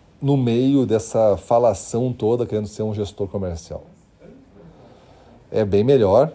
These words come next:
se você concordar comigo aqui, né, que você tenha uma equipe aí de fazedores, executores, né?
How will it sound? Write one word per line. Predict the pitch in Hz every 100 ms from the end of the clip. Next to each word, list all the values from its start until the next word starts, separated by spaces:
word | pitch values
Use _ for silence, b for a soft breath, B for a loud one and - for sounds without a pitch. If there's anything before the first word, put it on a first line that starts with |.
| -
se | - 98
você | 92 90 - 98
concordar | 104 95 98 90
comigo | 90 90 95
aqui, | 101 - 123
né, | 127 107
que | 104
você | 107 101
tenha | 101 107
uma | 107 110
equipe | 104 92 - 104 117 131 127
aí | 98 110
de | 117 151
fazedores, | 147 - 156 160 120 117 135 117
executores, | 98 95 - - - 120 113 80
né? | 87